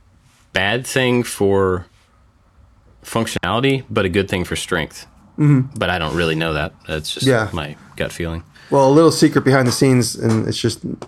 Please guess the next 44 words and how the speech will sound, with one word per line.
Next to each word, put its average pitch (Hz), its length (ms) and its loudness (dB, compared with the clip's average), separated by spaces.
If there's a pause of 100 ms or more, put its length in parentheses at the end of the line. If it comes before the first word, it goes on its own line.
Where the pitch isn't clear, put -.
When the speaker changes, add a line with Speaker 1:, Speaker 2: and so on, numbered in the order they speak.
Speaker 2:
don't 110 320 0
tell 104 160 2
anybody 101 360 0
this, 98 260 -6 (480)
but, 117 260 0 (160)
uh, 101 520 -2 (100)
I 123 100 2
bought 120 220 2
a 123 40 0
couple 143 240 0
of 113 80 0
paddles 117 300 2
at 107 100 2
the - 60 -6
flea 120 220 0
market, 104 320 -2
and 101 100 -4
I 104 40 -2
just 104 200 -8
copied - 320 -6
the 110 80 -2
ones 101 200 -2
I - 40 -4
bought 110 200 -6
at 110 80 -8
the 107 60 -14
flea 113 160 -6
market 104 300 -4
for, - 120 -8
like, 104 140 -2
five - 200 -6
bucks. - 120 -2
Speaker 1:
Cheater. 185 440 2 (420)
Speaker 2:
I'm 113 120 -2
a 117 40 -2
cheater. - 180 -2 (360)
Speaker 1:
Cheater. - 40 -14 (540)
Speaker 2:
But - 120 -10
Speaker 1:
I 110 80 2
did 98 180 0
the 85 60 -2
same - 200 -6
thing. - 180 -14 (320)
Speaker 2:
Yeah. - 160 -6